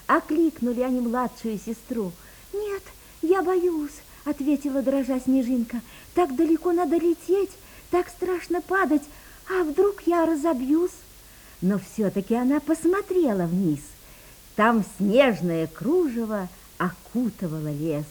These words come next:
и лес стал приветливым и белым. "Скры!" — нежней запели, заскрипели побеленные стволы деревьев. "Карр, карр!" — звонче закаркал ворон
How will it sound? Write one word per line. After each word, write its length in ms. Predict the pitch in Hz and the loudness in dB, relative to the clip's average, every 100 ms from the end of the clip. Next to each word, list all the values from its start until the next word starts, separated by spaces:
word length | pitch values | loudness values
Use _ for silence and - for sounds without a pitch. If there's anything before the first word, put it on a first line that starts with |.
| - - - - - | -16 -20 -20 -20 0
и 120 | 175 | 2
лес 220 | 170 185 185 - | 4 2 0 -8
стал 220 | 156 160 - | -6 -6 -6
приветливым 1160 | 147 139 139 208 285 277 240 156 156 143 135 127 - - - - | -6 -6 0 2 4 4 2 -6 -8 -6 -10 -12 -18 -20 -20 -6
и 60 | |
белым. 760 | 165 135 165 165 156 139 123 127 139 - - - - - - - | -6 -4 -2 -2 -2 -4 -8 -12 -16 -20 -20 -20 -20 -20 -20 -20
"Скры!" — 1300 | - - - 156 165 175 180 180 170 165 165 160 139 - - | -14 -12 -6 0 4 6 6 4 2 0 0 -2 -4 -10 -6
нежней 880 | 156 185 190 175 151 170 190 180 160 127 | 0 4 4 4 2 2 2 2 0 0
запели, 600 | 170 175 180 185 160 156 | -2 -2 2 2 4 -2
заскрипели 840 | 156 151 170 143 - 180 165 156 - - | -4 -6 -8 -6 -2 0 0 -4 -8 -4
побеленные 680 | 185 170 170 180 165 170 151 | 0 2 4 2 2 0 -4
стволы 400 | - 160 165 160 | -4 -2 0 -2
деревьев. 580 | 139 156 165 147 135 117 - - - | -2 -2 0 -2 -6 -10 -18 -20 -20
"Карр, 920 | - 185 370 339 294 - - - 175 156 - - | -2 4 6 4 2 0 -2 -2 -4 -6 -10 -8
карр!" — 720 | 220 359 359 285 285 240 196 147 147 | 2 2 2 -2 -4 -4 -4 -6 -6
звонче 460 | 196 220 180 180 | -2 -2 -2 -6
закаркал 580 | 156 175 175 180 - 185 | -4 -4 -2 -4 0 -2
ворон 480 | 156 139 190 175 165 | -2 0 2 2 -2